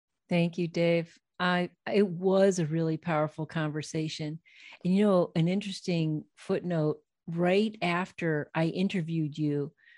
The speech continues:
I trained, like, fifteen officers from a fire station in my state and got to know them. But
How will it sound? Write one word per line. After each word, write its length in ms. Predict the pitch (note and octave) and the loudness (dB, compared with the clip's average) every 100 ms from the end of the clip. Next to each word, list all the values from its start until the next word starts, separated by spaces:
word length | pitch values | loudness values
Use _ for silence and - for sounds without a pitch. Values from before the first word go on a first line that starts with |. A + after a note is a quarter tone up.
| _ _ | _ _
I 520 | - E3+ E3+ E3+ E3 - | 0 4 4 2 0 -4
trained, 800 | - - G3 G#3 G3+ D#3+ D3 D3+ - _ _ _ _ _ _ _ | -10 -4 0 2 2 2 0 -4 -10 _ _ _ _ _ _ _
like, 380 | E3 D#3+ D#3 - _ _ | 0 0 -2 -10 _ _
fifteen 1080 | - - - A3 A3 _ G3+ G3 F#3+ F#3 F#3 _ _ _ _ - | -20 -6 0 0 0 _ 0 0 2 0 -2 _ _ _ _ -2
officers 760 | F#3+ F#3 - - D#3 C#3+ C#3 | 2 2 -2 -6 -4 -4 -4
from 280 | - F3 E3 | -4 0 0
a 60 | D3 | -2
fire 460 | - E3+ E3+ F3+ | -2 0 2 2
station 800 | E3+ - D#3 C#3+ - C#3+ C3+ C#3+ _ - | -2 -4 -4 -4 -4 -2 -2 -4 _ -2
in 160 | E3+ | 0
my 420 | E3 D#3 D#3 D3+ - | 4 4 4 0 -4
state 500 | - - F3+ F3 C#3+ - _ _ _ _ - - _ - | -14 -4 0 0 -2 -8 _ _ _ _ -20 -20 _ 2
and 600 | E3 D#3+ D#3+ D#3+ D#3+ - _ - | 4 6 4 4 2 -4 _ -4
got 260 | F3 F#3 F3+ | 0 0 0
to 100 | E3+ | 0
know 280 | F3+ F3+ | 4 4
them. 380 | F3 F3+ E3 D3 C#3+ | 4 2 2 0 0
But 220 | E3 | 0